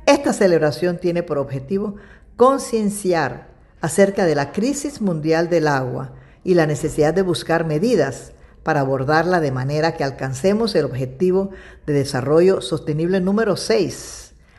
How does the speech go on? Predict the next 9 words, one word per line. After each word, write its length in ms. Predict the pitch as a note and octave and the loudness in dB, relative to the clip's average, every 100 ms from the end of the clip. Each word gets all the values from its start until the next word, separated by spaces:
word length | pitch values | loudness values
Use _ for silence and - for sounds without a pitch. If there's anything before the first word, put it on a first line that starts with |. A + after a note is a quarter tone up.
| - - - | -20 -20 0
agua 440 | A3+ B3 A#3+ B3 | 4 4 4 0
y 160 | A#3+ F3+ | 0 -6
saneamiento 680 | - C#3+ C3+ E3+ F3 F#3+ | -4 -4 -4 -4 -4 -6
para 300 | G3 B2+ A#2+ | -6 -8 -6
todos 400 | - D3+ D3+ D3+ - - | -4 -2 -2 -6 -16 -4
antes 420 | D#3+ D#3 D3+ D#3 | -2 -2 -2 -2
del 180 | D3 B2+ | -2 -4
veinte 420 | B2 C#3 C3 C#3 | -4 -4 -6 -8
treinta. 640 | B2+ - C3 B2 - - | -8 -6 -6 -6 -8 -12